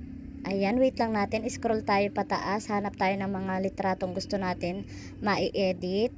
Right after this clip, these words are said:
Ayan, yan, na, yan yung napili ko. Picture ni Joy. Ayan, and then, lagay natin dyan yung gusto nating attire. At lalabas dyan.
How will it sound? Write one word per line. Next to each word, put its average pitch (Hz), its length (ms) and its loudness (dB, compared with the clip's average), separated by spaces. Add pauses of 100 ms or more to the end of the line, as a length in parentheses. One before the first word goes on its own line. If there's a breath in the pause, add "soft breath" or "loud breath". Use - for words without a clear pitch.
(480)
Ayan, 202 240 2
yan, 240 160 2
na, 214 160 2
yan 233 240 2
yung 226 80 2
napili 202 480 2
ko. 208 320 2
Picture 202 400 0
ni 196 80 0
Joy. 202 480 4 (800 loud breath)
Ayan, 196 400 0
and 247 240 2
then, 240 320 6
lagay 254 240 6
natin 247 320 2
dyan 233 240 4
yung 220 80 0
gusto 233 240 0
nating 226 720 4 (480 loud breath)
attire. 208 800 6 (400)
At - 160 -4
lalabas 214 480 2
dyan. 214 720 0